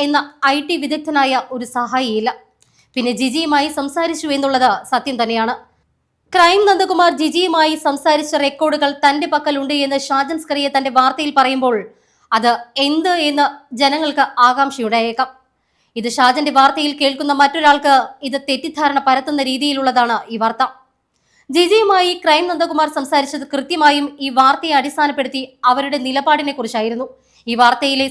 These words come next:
സത്യാവസ്ഥ മനസ്സിലാക്കാൻ വേണ്ടി ഇരുപക്ഷത്തിന്റെയും വ്യക്തത വരുത്തുന്നതിനായി, ഇരുപക്ഷത്തിന്റെയും ഭാഗം കേൾക്കുന്നതിനായിയാണ് അദ്ദേഹം അവരോട് സംസാരിച്ചത്.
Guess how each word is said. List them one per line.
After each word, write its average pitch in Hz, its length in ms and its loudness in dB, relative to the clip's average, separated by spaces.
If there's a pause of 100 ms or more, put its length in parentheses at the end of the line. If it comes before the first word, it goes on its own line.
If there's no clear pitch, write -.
സത്യാവസ്ഥ 320 500 0 (140)
മനസ്സിലാക്കാൻ 294 600 2
വേണ്ടി 277 220 0 (580)
ഇരുപക്ഷത്തിന്റെയും 339 920 0 (580)
വ്യക്തത 285 340 0 (100)
വരുത്തുന്നതിനായി, 294 720 2 (320)
ഇരുപക്ഷത്തിന്റെയും 294 720 -2
ഭാഗം 277 320 4
കേൾക്കുന്നതിനായിയാണ് 285 880 0 (220)
അദ്ദേഹം 254 280 -4 (160)
അവരോട് 240 320 -4
സംസാരിച്ചത്. 240 460 -4